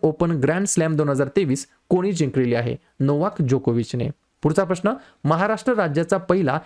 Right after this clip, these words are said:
इलेक्ट्रॉनिक मॅन्युफॅक्चरिंग क्लस्टर कोठे तयार होणार आहे?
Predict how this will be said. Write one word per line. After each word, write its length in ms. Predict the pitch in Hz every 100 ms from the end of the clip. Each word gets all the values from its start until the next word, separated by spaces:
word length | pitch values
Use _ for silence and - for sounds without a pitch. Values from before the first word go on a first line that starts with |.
| - -
इलेक्ट्रॉनिक 600 | - 202 - 208 226 -
मॅन्युफॅक्चरिंग 640 | 151 160 170 170 165 190 196
क्लस्टर 380 | 175 151 - 165
कोठे 360 | 170 185 180 214 156
तयार 220 | 143 165
होणार 240 | 156 123 117
आहे? 220 | 120